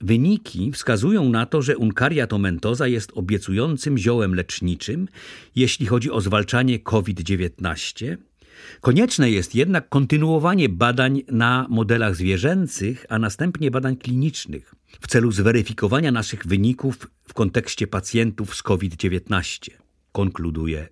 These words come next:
zespół. Rezultaty badania oczekują na publikację.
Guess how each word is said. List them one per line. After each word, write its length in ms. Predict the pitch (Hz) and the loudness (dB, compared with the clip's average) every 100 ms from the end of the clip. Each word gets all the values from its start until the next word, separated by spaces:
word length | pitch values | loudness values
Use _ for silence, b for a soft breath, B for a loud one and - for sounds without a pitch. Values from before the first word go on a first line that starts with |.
| - | -8
zespół. 540 | 82 78 - - - _ _ _ | -8 -8 -12 -20 -20 _ _ _
Rezultaty 800 | 123 170 170 143 143 143 131 117 101 B B - - | 0 4 4 4 2 2 0 0 -2 B B -16 0
badania 500 | 101 98 123 131 117 | 2 4 4 4 0
oczekują 500 | 101 - - 104 98 | -2 -4 0 0 0
na 100 | 90 | -2
publikację. 760 | 92 82 85 - 78 - 73 | -4 -6 -6 -8 -12 -14 -18